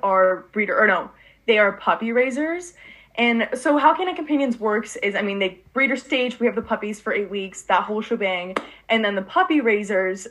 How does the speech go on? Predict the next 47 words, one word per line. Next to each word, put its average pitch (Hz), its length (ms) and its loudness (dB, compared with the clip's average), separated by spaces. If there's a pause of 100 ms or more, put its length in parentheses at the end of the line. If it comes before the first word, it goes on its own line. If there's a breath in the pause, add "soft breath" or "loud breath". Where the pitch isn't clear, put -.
sign 240 260 2
up, 214 320 2
you 226 60 -4
know, 208 80 2
there's 196 140 0
an 196 120 -2
application. 196 760 0
I 208 80 0
totally 254 320 0
recommend, 233 360 0
and 240 120 0
again, 214 260 2 (140)
anyone 254 280 0
listening, 233 480 -2
you 226 80 -8
should 233 200 -4
totally 240 340 0
check 240 220 2
it 208 80 0
out. 196 280 2 (220 loud breath)
There's 233 180 -4 (200)
all 254 260 6
different 254 320 0
types 202 240 2
of 214 160 -10
ages 233 500 0
and 202 100 -8
types 202 260 -2
of - 80 -20
people 196 400 -4
who 196 180 -6
do 180 180 -8
this, 175 360 -4
and 165 280 -8 (200)
everyone 185 280 -2
loves - 220 -12
it. - 180 -16
So, 202 280 2 (520 loud breath)
uh, 208 200 4
so 247 180 -4
those 254 240 4
people 247 640 0 (240)
do, 220 320 -4 (200)
uh, 190 200 4
work 196 200 -2
on, 208 100 -2
they 196 400 -2